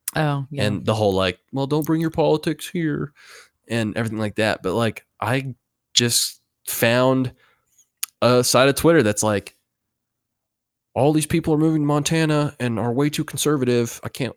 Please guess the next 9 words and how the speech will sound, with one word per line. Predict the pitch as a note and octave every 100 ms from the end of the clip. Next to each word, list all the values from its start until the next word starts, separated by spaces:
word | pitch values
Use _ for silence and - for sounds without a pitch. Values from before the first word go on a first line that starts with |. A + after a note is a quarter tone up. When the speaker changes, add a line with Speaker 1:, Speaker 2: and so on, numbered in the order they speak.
| -
Speaker 2:
I | A#2 B2
have | B2+ B2+ -
to |
leave | C3 D3+
Montana. | C#3+ D3 C#3+ D3+ C#3+ B2 B2 _ _ _ _ _ _ _ _ _ _ -
They're | B2
ruining | B2+ C#3 C#3+
the | C#3
state." | - C3+ A#2